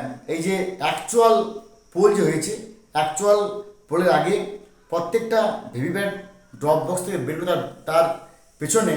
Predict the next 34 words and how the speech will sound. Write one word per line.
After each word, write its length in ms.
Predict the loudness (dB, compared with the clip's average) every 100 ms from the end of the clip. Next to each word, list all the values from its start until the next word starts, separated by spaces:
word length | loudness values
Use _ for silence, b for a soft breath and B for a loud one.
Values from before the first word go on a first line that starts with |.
| -4 -8 -2
মক 180 | -2 -2
পোল 140 | -4 -4 -4
স্লিপ 200 | -6 -8
ভরে 140 | -6 -6 -8 -12 -12 -2
মারা 160 | 0 0
হয়েছে 200 | -2 -4
কিনা, 160 | -6 -8 -10 -18 b b b b b b _
টোটাল 280 | -2 6 8 8
বটন 300 | 4 2 0 0 -10 -16 _ _ _ _ _ -2
বা 160 | 4 4 2 -8 -20 _ -10
টোটালের 440 | 4 6 8 6 4
যে 100 | 8 8 6 -4 -10 -20 _ _ _ _ _ -4
বোতামটা 360 | 0 2 2 0 -2
টিপে 240 | -2 -2 -2 -6 -20 -14
সমস্ত 220 | -4 -2 -2 -4 -4
পোলিং 180 | -2 0
এজেন্টকে 280 | 0 -2 -2 -4
দেখিয়ে 220 | -4 -2
দেওয়া 140 | 0 2
হয়েছে 180 | 0 -2
যে 60 | -2
হ্যাঁ 140 | 0 0 0
এবার 160 | 0 -2 -6 -8
শূন্য, 260 | -2 -2 0 -2
মানে 160 | -2 -2 -6 -6
মক 140 | -6 -6
পোল 100 | -8 -2
করার 200 | 0 0 0
পরে 160 | -2 -2 -6 -10 -18 -12 -4
সিআরসি 400 | 2 4 4 2
করার 200 | -2 -4 -2
পরে 120 | -2 -2
যে 60 | -2 -2
শূন্য 260 | -2 -2